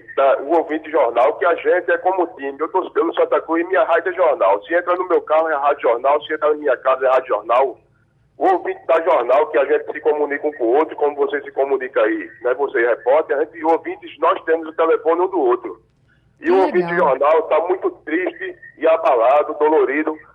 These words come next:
Speaker 1: com a saída de Wagner Gomes e Geraldo Freire. Infelizmente, viu? Fica aqui meu desabafo, mas vamos ao tema que é importante, né?
Speaker 2: Pode fazer a
Speaker 1: E,
Speaker 2: pergunta.
Speaker 1: Anne,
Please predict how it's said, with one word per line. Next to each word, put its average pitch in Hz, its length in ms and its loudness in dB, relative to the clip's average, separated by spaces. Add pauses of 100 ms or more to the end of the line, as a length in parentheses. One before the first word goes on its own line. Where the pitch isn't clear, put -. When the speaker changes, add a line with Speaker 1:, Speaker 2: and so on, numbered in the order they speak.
(260)
Speaker 1:
com 156 60 4
a 160 100 4
saída 160 340 2
de 165 120 -2
Wagner 170 460 0
Gomes 165 300 0
e 165 40 -10
Geraldo 170 420 2
Freire. 113 300 -2
Infelizmente, 139 680 -2
viu? 147 180 -6
Fica 147 200 -4
aqui 143 200 -4
meu 147 100 2
desabafo, 147 600 0
mas 160 260 0
vamos 175 260 0
ao 175 140 4
tema 165 280 0
que 165 80 -8
é 170 120 4
importante, 165 520 0
né? 156 140 -2 (1600)
Speaker 2:
Pode 123 240 0
fazer 285 220 2
a - 20 0
Speaker 1:
E, 262 80 -2
Speaker 2:
pergunta. 208 500 -6 (880)
Speaker 1:
Anne, - 340 2